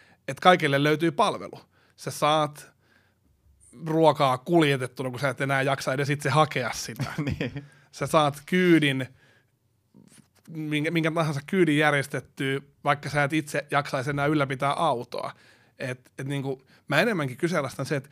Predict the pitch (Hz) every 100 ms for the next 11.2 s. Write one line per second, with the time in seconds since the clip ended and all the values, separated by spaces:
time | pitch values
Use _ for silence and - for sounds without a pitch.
0 | _ _ 160 214 - 170 185 160 131 170
1 | 208 180 - 120 120 143 156 143 - 117
2 | 117 131 143 127 120 67 - - _ 147
3 | 147 131 120 139 127 - 107 90 - 80
4 | - _ _ _ _ _ - 151 175 190
5 | 156 139 147 175 151 139 131 123 _ _
6 | _ _ _ 147 180 226 160 160 - 175
7 | 175 170 151 160 143 131 120 113 131 139
8 | 143 143 147 151 147 143 - _ - 143
9 | 143 151 143 131 131 127 - _ _ _
10 | 147 180 180 156 139 135 143 135 123 -
11 | 135